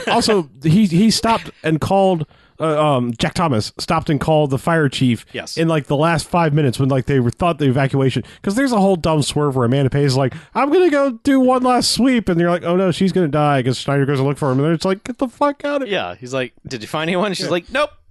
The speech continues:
Speaker 1: we did it right the first <laughs> time."
Speaker 2: Yeah.
Speaker 1: It's like, "Get the fuck out."
Speaker 2: Yeah.
Speaker 1: Yeah.
Speaker 2: But he calls the fire chief and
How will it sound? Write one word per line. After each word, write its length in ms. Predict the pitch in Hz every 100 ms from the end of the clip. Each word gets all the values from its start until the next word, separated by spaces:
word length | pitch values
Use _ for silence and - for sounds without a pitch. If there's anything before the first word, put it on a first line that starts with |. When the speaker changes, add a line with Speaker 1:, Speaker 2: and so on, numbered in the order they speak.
| -
Speaker 1:
we 180 | 180 233
did 120 | 240
it 80 | 220
right 180 | 247
the 80 | -
first 260 | 240 240 -
<laughs> 60 | -
time." 180 | - 226
Speaker 2:
Yeah. 100 | 190
Speaker 1:
It's 60 | 170
like, 120 | -
"Get 120 | 392
the 120 | - 427
fuck 340 | - - - - -
out." 260 | 202 - - -
Speaker 2:
Yeah. 140 | 104 71 _ _ _ - - _
Speaker 1:
Yeah. 140 | - 69 _ -
Speaker 2:
But 220 | 123 95
he 160 | - 165
calls 300 | - 131 113
the 60 |
fire 200 | 104 110
chief 300 | 104 107 101
and 180 | 98 87